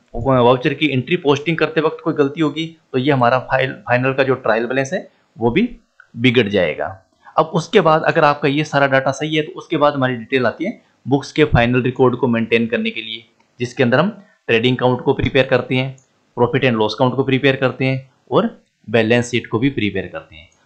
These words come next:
तो ये सारा का सारा जो final record तक पहुंचने की जो प्रक्रिया है ना, वो यहाँ से ही start हो जाती है। आपकी जर्नल वाउचर की जो entry है उस पे depend करता है, और उसके साथ साथ आपके laser creation और stock item के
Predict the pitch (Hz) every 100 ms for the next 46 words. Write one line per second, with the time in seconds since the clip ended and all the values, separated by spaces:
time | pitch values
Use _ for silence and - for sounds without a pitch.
0 | _ 156 185 196 - 110 139 156 160 143
1 | 143 143 156 - 123 131 135 135 131 135
2 | - - - 117 131 139 135 143 139 123
3 | 104 127 127 143 151 - _ 127 131 107
4 | 98 98 101 156 123 175 - 131 127 113
5 | 101 - 117 156 277 _ _ - 98 110
6 | 160 135 120 117 131 190 220 _ _ _
7 | 113 110 139 131 139 131 143 123 120 131
8 | 143 117 85 _ _ _ _ _ _ 170
9 | - 180 131 127 107 - - - 69 -
10 | _ _ _ 113 113 135 - 170 151 143
11 | 147 143 120 - 127 117 110 127 107 127
12 | 127 190 151 117 - 120 120 120 127 143
13 | 139 180